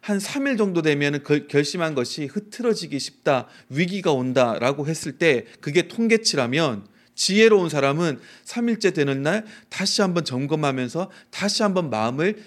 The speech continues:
되새기면서 작심하는, 어, 그런 이제 사람이 지혜로운 거죠. 그러니까 작심삼일을 삼 일마다 계속 반복해 나가면은 삼 일이 육 일이 되고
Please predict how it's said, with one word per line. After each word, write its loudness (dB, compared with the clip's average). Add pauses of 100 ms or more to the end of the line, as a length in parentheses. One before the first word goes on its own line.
(160)
되새기면서 -2
작심하는, -4 (600)
어, -10
그런 2
이제 -2
사람이 -6
지혜로운 -2
거죠. -10 (160)
그러니까 -10
작심삼일을 4 (160)
삼 -2
일마다 4
계속 2
반복해 -8
나가면은 -6 (460)
삼 0
일이 4
육 -6
일이 2
되고 2